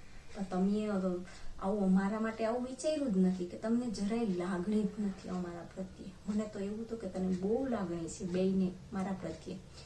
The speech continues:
એટલે તમે આ મને લઈ આવ્યા. અને પછી પાછું નાના દીકરાને કીધું ને તું ઈ કે એમ કહેતો હતો કે "માં, અ, તમારી વહુએ રસોઈ કરીને હું અહીં તારી ઘરે પહેલી વહેલી આવી ત્યારે કે તારી, ત-, તમારી વહુએ અહીં રસોઈ કરીને મૂકી,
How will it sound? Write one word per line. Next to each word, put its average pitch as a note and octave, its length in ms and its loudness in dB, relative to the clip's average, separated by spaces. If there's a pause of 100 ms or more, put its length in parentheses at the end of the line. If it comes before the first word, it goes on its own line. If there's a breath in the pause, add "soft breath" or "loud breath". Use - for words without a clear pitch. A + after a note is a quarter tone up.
એટલે A3+ 280 0
તમે C4+ 260 0
આ G#3+ 180 0
મને G#3 240 2
લઈ F3 340 4
આવ્યા. - 180 -4 (680 loud breath)
અને F#3+ 120 4
પછી G3 320 0
પાછું G#3+ 340 0
નાના G3+ 240 2
દીકરાને F#3 480 2
કીધું F#3 300 -2
ને F#3 100 2 (100)
તું B3+ 240 -4
ઈ A#3 60 2
કે A#3 240 6
એમ A#3 120 6
કહેતો G3+ 260 0
હતો F#3+ 140 -2
કે G3 100 -6
"માં, G3+ 680 2 (360 loud breath)
અ, F#3 240 2 (180)
તમારી A3+ 280 6
વહુએ G#3+ 360 4
રસોઈ G#3+ 340 2
કરીને F#3+ 400 4
હું G3 200 4
અહીં F#3+ 160 2
તારી G#3 220 2
ઘરે G#3+ 180 2
પહેલી G#3+ 420 4
વહેલી A#3 300 8
આવી G#3+ 160 6
ત્યારે A3+ 260 0
કે A3+ 100 -2
તારી, G#3+ 280 0
ત-, F#3+ 360 0
તમારી A#3+ 280 2
વહુએ A3 340 2
અહીં A#3 120 0
રસોઈ G3 280 0
કરીને G#3 380 2
મૂકી, F#3 420 2